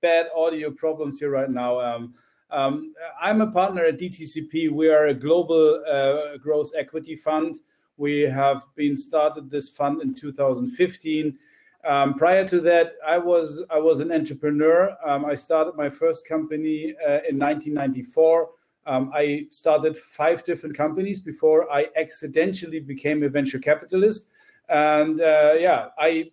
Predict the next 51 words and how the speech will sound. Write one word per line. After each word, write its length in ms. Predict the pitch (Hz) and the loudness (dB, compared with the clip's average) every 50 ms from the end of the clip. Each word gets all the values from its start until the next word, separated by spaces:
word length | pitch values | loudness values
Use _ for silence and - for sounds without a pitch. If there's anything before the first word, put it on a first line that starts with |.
| _ _ _ | _ _ _
yeah, 200 | 180 165 143 139 | -4 -2 -2 -2
one 340 | 139 147 165 165 180 208 | -4 -4 -2 0 0 2
of 100 | 208 170 | 0 0
the 80 | 147 170 | -2 -2
most, 440 | 165 170 185 190 190 185 - _ - | -2 0 0 0 -2 -4 -8 _ -2
uh, 340 | 185 175 180 175 175 180 185 | -2 -2 0 0 -2 -4 -2
one 180 | 185 175 175 | -2 -4 -4
of 140 | 180 143 131 | -4 -6 -6
the 100 | 170 160 | -8 -8
most 460 | 160 165 170 170 175 160 - - - | -4 -2 0 0 0 -2 -4 -8 -8
interesting 500 | 196 185 180 147 160 143 - 175 165 156 | -6 -6 -6 -6 -8 -10 -8 -8 -8 -6
things 260 | - 165 165 170 156 | -6 -6 -6 -6 -8
probably 320 | - _ - 160 156 160 156 | -4 _ -2 -2 -2 -2 0
was 200 | 151 165 156 135 | 0 0 0 0
an 140 | 156 175 175 | -2 -4 -4
N 140 | 170 160 160 | -4 -4 -4
G 220 | 143 131 156 175 170 | -4 -4 -4 -2 0
O 180 | 160 160 170 | 0 0 2
in, 320 | 160 147 139 139 139 135 135 | 0 -2 -2 -4 -4 -6 -6
in 140 | 156 139 135 | -6 -4 -2
Western 320 | 143 151 143 - 151 147 | -2 -2 -2 -4 -6 -6
Africa, 480 | 151 151 151 151 - 160 160 160 160 156 | -4 -4 -4 -4 -4 -6 -4 -2 -2 -2
which 240 | 151 151 147 - 165 | -2 -2 -6 -4 -4
I, 280 | 147 139 135 135 135 - _ _ _ _ _ _ | -2 0 0 -2 -4 -6 _ _ _ _ _ _
which 180 | - 139 139 139 | -4 -4 -2 -2
I 60 | 151 | -2
started 480 | 135 - - 156 147 147 143 156 156 147 | -4 -4 -2 0 0 2 2 0 0 0
in 100 | 135 135 131 | 0 0 0
two 160 | 135 156 - | -2 -6 -6
thousand 420 | - 143 139 135 123 123 147 147 | -2 -2 0 0 -2 -2 -4 -4
and 180 | 135 120 - - | -4 -4 -6 -4
two. 320 | - 190 196 196 190 190 - _ _ _ _ _ _ | -2 -2 0 0 -2 -4 -6 _ _ _ _ _ _
Um, 400 | - 143 143 139 135 139 139 - - | -2 -2 0 0 0 -2 -4 -4 -4
uh, 220 | - 147 135 135 127 | -2 -2 0 0 0
I 100 | 151 147 | 0 0
lost 280 | 151 170 180 180 - - | 2 2 0 0 0 0
a 60 | 180 | 2
lot 160 | 170 170 165 | 4 4 4
of 160 | 160 143 135 | 4 2 2
money, 420 | 143 165 170 180 196 208 226 226 185 | 0 0 2 2 0 0 -2 0 -2
I 260 | 151 139 147 147 143 | -2 -2 -2 -2 -2
have 220 | 135 147 156 156 - | -4 -4 -4 -4 -2
to 140 | 156 156 156 | -2 -2 -2
admit, 380 | 156 156 156 180 208 202 202 | -2 -2 0 0 0 0 0
but 160 | - 156 147 143 | 0 -2 0 0
I 80 | 139 | -2
learned 400 | 139 139 147 156 160 165 151 156 | 0 0 0 0 0 -2 -4 -4
probably 380 | - 156 151 151 151 151 151 139 | -4 -4 -4 -4 -6 -8 -8 -6
the 100 | 135 143 | -4 -4
most. 480 | 135 143 151 170 202 196 - - - | 0 0 0 0 0 -2 -6 -10 -8
Um, 460 | 190 180 160 160 160 160 156 156 - | -4 0 2 2 2 2 -2 -4 -8